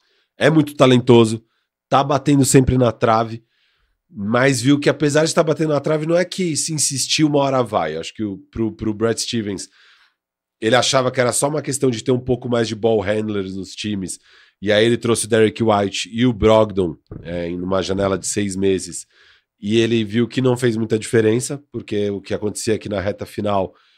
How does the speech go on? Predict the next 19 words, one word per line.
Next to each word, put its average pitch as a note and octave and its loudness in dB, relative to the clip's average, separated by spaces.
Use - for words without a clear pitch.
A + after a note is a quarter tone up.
a F#2+ -2
bola G#2 4
na G#2 2
mão G2+ 0
do F#2 -6
Tatum G2 2
e F2+ -4
ele G2+ 0
que - -16
tinha F#2+ -6
que - -18
conseguir F#2 -6
executar, F2+ -4
e F#2+ -6
faltava A2+ 0
um A2 -2
pouco G#2 -2
de F2+ -10
truques, A#2+ -6